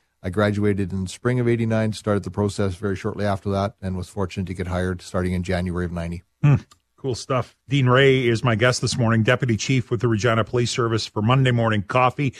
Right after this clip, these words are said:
Speaker 2: You know, when I started, Dean, you had, I think, five and a half, six years on. Uh, you <laughs> and your partner were,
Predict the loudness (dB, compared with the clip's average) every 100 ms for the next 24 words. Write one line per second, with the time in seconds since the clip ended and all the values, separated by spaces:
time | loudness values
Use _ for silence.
0 | -18 -2 4 6 8 6 4 4 4 6
1 | 4 4 2 2 0 0 0 2 4 4
2 | 2 -6 -14 _ _ -4 -4 2 2 2
3 | -6 0 4 4 4 4 4 4 2 -2
4 | 0 4 6 6 4 4 4 2 -2 -16
5 | -10 2 4 4 0 _ _ 0 4 6
6 | 6 6 4 2 4 4 2 0 0 2
7 | 2 4 4 4 4